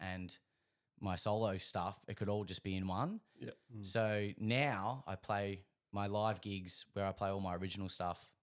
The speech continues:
Speaker 1: like, with a band behind me. And then it's still the same thing when I'm playing, like, covers. People can, like, I'm just growing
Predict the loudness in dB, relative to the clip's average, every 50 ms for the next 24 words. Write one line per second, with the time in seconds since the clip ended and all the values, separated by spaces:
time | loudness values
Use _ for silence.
0 | _ -6 -6 -6 -4 -4 -4 -2 -2 -4 -4 -4 -2 -2 0 0 0 0 0 -2
1 | -4 -8 _ _ _ _ _ _ -6 -2 0 0 2 2 2 0 0 -2 -4 -6
2 | -12 -20 _ _ _ _ -2 -2 0 0 0 0 -2 -4 -4 -4 -2 -2 -2 0
3 | -2 -2 -4 -4 -2 -2 -4 -4 -6 -4 -4 -4 -4 -4 -4 -4 -4 -4 -4 -4
4 | -4 -4 -6 -8 -6 -4 -4 -4 -4 -4 -6 -6 -8 -8 -8 -8 -10 -10 -10 -12
5 | -12 -10 -10 -10 -8 -6 -6 -4 -2 -2 0 0 -2 -4 -6 -10